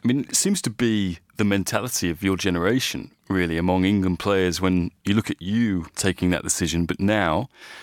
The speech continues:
you see guys like, uh, Ademola Lookman going to R B Leipzig, Reece Oxford going to Borussia Mönchengladbach,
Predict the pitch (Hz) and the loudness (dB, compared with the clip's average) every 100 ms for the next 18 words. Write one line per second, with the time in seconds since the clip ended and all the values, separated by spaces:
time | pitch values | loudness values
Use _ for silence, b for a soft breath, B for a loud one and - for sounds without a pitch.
0 | B - 104 104 90 90 87 87 - 85 | B -8 -4 -2 0 2 2 0 0 2
1 | 82 82 - - 92 80 78 - 90 90 | 2 0 -2 -8 -4 -2 -2 -4 -2 0
2 | 85 85 92 - 104 101 104 _ _ - | 0 -2 -4 -4 -2 -2 -4 _ _ -4
3 | 90 82 82 80 85 95 101 - 104 98 | -2 -2 -4 -4 0 0 0 -2 0 0
4 | - - - 98 92 101 95 - 98 90 | -4 -16 -4 -2 0 0 -2 -2 -2 0
5 | 92 85 80 82 80 78 _ _ - 90 | 0 -2 -2 -4 -6 -8 _ _ -6 -4
6 | - 85 80 90 85 98 - 98 90 - | -2 -4 -6 -6 -2 -2 0 0 0 -4
7 | - | -16